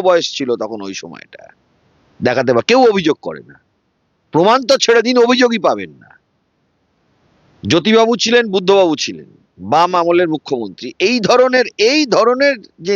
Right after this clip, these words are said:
নীতি, তৃণমূলের কেউ কে ঘেউ ঘেউ করলো, সিপিএম এর টাইমে হয়েছে, কংগ্রেসের টাইমে হয়েছে, সিপিএম এর টাইমে আরো বেশি হয়েছে। এই ঘেউ ঘেউ গুলো তো করে লাভ নেই। আপনার হাতে প্রশাসন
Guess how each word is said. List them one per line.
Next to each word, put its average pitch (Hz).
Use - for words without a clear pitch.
নীতি, 139
তৃণমূলের 202
কেউ 226
কে 220
ঘেউ 175
ঘেউ 226
করলো, 233
সিপিএম 220
এর 214
টাইমে 226
হয়েছে, 220
কংগ্রেসের 226
টাইমে 220
হয়েছে, 226
সিপিএম 226
এর 226
টাইমে 233
আরো 240
বেশি 233
হয়েছে। 220
এই 233
ঘেউ 165
ঘেউ 262
গুলো 262
তো 277
করে 262
লাভ 170
নেই। 87
আপনার -
হাতে 220
প্রশাসন 220